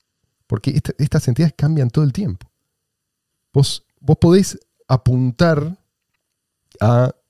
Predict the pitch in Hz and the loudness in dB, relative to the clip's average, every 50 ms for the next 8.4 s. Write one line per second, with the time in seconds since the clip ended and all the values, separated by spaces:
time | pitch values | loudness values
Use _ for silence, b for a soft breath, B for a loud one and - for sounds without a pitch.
0 | _ - - 113 - - 117 107 107 101 113 117 123 127 131 127 123 117 113 107 | _ -6 -6 -4 -2 0 0 0 0 0 0 0 2 2 2 2 2 2 2 0
1 | 107 98 101 104 - - 127 117 117 - 107 104 113 113 117 - _ - - 113 | 0 0 0 -2 0 0 -2 -2 -2 -2 -2 -2 -2 -2 -4 -6 _ -8 -4 -2
2 | 113 117 110 107 110 123 123 120 120 120 123 123 120 113 - 123 120 120 113 107 | 0 0 0 2 0 0 0 0 0 -2 0 0 -2 -2 -2 -2 0 0 2 2
3 | 107 101 90 95 101 104 110 - B B B B B B - - - - - 113 | 2 2 0 0 -2 -2 -4 -6 B B B B B B -8 -6 -4 -4 -4 -2
4 | 104 147 170 151 110 104 95 95 92 90 - 101 95 98 98 - 123 127 123 101 | 0 0 0 2 0 0 0 0 0 0 0 -2 -2 -2 0 0 2 2 2 0
5 | 95 90 92 90 - _ _ _ _ _ _ _ _ _ _ _ _ - - 92 | 0 -2 -4 -6 -10 _ _ _ _ _ _ _ _ _ _ _ _ -8 -4 -2
6 | 101 92 85 147 196 196 135 107 95 80 73 - - - - - _ _ _ - | -2 0 2 2 2 4 4 2 0 -2 -4 -10 -18 -18 -20 -20 _ _ _ -6
7 | 107 - - 139 143 147 135 - 180 196 202 190 170 151 135 - 160 156 160 160 | -6 -2 0 0 0 0 0 -2 -2 0 0 0 0 0 -2 0 0 2 2 2
8 | 165 165 156 - 170 170 165 165 | 2 0 -2 0 0 0 0 0